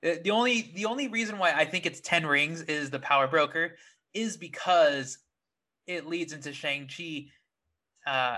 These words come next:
I think that's how Marvel wants to do it with opening up Phase Four, is they want to introduce us our villains and then build on that for their movies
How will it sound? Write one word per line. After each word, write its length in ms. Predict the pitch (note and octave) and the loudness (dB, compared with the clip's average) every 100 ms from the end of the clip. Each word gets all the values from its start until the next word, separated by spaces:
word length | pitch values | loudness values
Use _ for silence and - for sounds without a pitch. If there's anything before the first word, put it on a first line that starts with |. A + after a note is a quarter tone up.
| - | -2
I 60 | D#3 | -2
think 320 | D3+ A#3 A3+ | -2 -6 -4
that's 180 | E3+ D#3+ | -2 -2
how 160 | F3+ D#3+ | -4 -4
Marvel 560 | D3 D#3 D#3+ E3 D#3 - | 0 0 0 -4 -6 -8
wants 340 | C#3 D3 E3 - | -4 -2 -2 -4
to 60 | |
do 180 | F3 G3+ | -6 -4
it 140 | G3 D#3+ | -4 -2
with 180 | D#3+ D#3+ | -2 0
opening 320 | E3+ F#3+ F3 | -2 -4 -4
up 220 | F3 - | -4 -2
Phase 240 | E3 E3 D#3+ | -4 -4 -8
Four, 440 | E3+ F3+ A#3 A#3+ _ _ _ - | -6 -2 -2 -4 _ _ _ -8
is 140 | E3+ | -2
they 80 | E3+ | 0
want 260 | F3 G3+ G3+ | 0 -4 -6
to 180 | F#3+ F#3+ | -10 -10
introduce 680 | F#3 F3 C3+ D#3 G#3+ - | -10 -14 -12 -10 -8 -4
us 260 | E3+ E3 - _ D3 | -4 -4 -8 _ 2
our 280 | E3 D#3 | 2 2
villains 380 | C#3+ E3+ F3+ E3 | -2 -4 -6 -8
and 260 | D#3 D#3+ D#3 | -8 -8 -6
then 280 | E3 D#3+ - _ _ _ _ _ - | -8 -8 -16 _ _ _ _ _ -4
build 360 | F#3 F#3 F#3 - | -2 -2 -4 -6
on 240 | C#3+ C#3+ | -4 -2
that 320 | C#3 C#3 C#3+ - | 0 0 -2 -6
for 80 | |
their 140 | D3+ D3 | -6 -6
movies 580 | D#3+ C#3+ A2 A2 - | -6 -8 -10 -12 -16